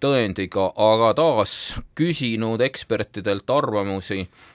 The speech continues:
kes on selliste asjadega rohkem kokku puutunud, siis nemad küll ütlesid, et nad ei näe küll, et siin oleks olnud kokkupõrge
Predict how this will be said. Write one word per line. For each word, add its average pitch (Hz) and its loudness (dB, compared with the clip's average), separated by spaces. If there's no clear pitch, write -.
kes 95 -8
on 87 -6
selliste 92 -6
asjadega 92 -6
rohkem 92 -6
kokku 98 -4
puutunud, 92 -6
siis - -12
nemad 95 -4
küll 92 -6
ütlesid, 85 -10
et 87 -6
nad 95 -2
ei 87 -4
näe 90 -4
küll, 90 -6
et 76 -10
siin - -12
oleks 80 -6
olnud 87 -6
kokkupõrge 78 -8